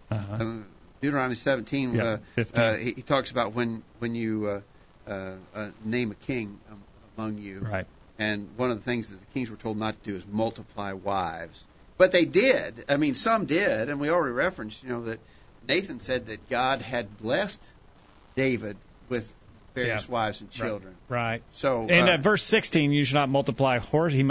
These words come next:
Speaker 1: shall not multiply horses to himself." Does that mean he couldn't have two horses? He could only have one horse? I think it is the idea of just the abundance and the, the,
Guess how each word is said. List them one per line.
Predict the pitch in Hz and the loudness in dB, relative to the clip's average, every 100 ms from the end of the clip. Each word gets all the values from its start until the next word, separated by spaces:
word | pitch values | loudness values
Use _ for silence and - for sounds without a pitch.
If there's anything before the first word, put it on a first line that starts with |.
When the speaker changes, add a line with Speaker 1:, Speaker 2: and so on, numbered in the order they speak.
| 127 | 2
Speaker 1:
shall | - | 0
not | 131 123 | 2 2
multiply | 131 123 - 117 | 0 -2 0 0
horses | 104 160 175 135 - | 2 2 4 2 0
to | 120 | 0
himself." | 104 120 110 | 2 0 0
Does | 110 | -2
that | 120 | 0
mean | 123 | 0
he | 117 | -2
couldn't | 113 123 110 | -2 -2 -2
have | 110 - | -4 -4
two | - 156 | 0 2
horses? | 151 147 160 151 | 2 0 -2 -2
He | 135 | 0
could | 120 | 0
only | 123 120 | 0 0
have | 113 | 0
one | 113 131 | 0 0
horse? | 135 135 127 - | 2 0 -4 -4
I | 127 | -2
think | 135 127 | -2 -4
it | - - | -10 -10
is | 113 107 113 | -8 -8 -4
the | 120 | -2
idea | 107 107 117 110 104 | 0 0 0 -2 -4
of | 95 - - - - | -8 -18 -20 -20 -6
just | 127 - - - - - - | -6 -6 -14 -20 -20 -20 -2
the | 135 | 0
abundance | 120 147 127 95 - | 2 2 0 -4 -6
and | 120 110 | -2 0
the, | 110 - 113 | -2 -4 -6
the, | 110 107 | -4 -4